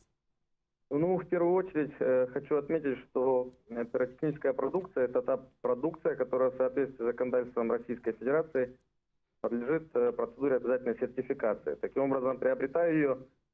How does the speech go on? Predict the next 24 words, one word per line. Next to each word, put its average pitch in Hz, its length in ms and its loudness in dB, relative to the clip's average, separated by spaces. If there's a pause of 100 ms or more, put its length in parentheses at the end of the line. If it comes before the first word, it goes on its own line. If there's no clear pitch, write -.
вы, 131 560 2
э, 110 380 2 (640)
в 120 200 -8
лучшем 139 380 -2
случае 208 300 -2
должны 123 320 0
убедиться 147 480 -2
в - 60 -14
том, 143 160 -2
что 107 160 -2
это, 104 180 -2 (440)
э, 110 360 0 (240)
этот 120 260 -2
продукт 143 360 -2
сертифицирован. 123 800 -2 (600)
Вот. 110 440 0
И, 170 300 2
э, 127 440 0 (160)
также, 139 420 0
м, 107 160 -4
при 135 240 0
использовании, 127 720 0 (840)
э, 120 160 0
пиротехнической, 131 800 -2